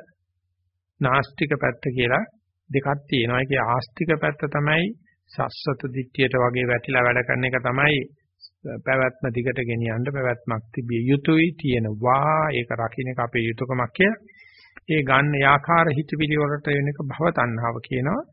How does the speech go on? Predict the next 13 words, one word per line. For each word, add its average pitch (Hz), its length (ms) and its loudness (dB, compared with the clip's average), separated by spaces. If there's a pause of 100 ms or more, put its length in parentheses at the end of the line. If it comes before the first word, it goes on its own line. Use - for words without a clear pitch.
(440)
ඒ 151 180 2
අපි 143 360 0 (600)
<clears throat> 131 540 0
දැනගත්තත් 135 640 2
නොදැනගත්තත් 139 600 0 (840)
එවැනි 165 400 4
හිතවිල්ලකට 170 1000 0
ප්‍රතිපක්ෂ 147 680 -4
වෙච්ච 170 380 -2 (140)
නාස්තික 165 720 0
හිතවිලි 175 460 2
රාශියකුත් 147 640 2
වැඩ 131 220 2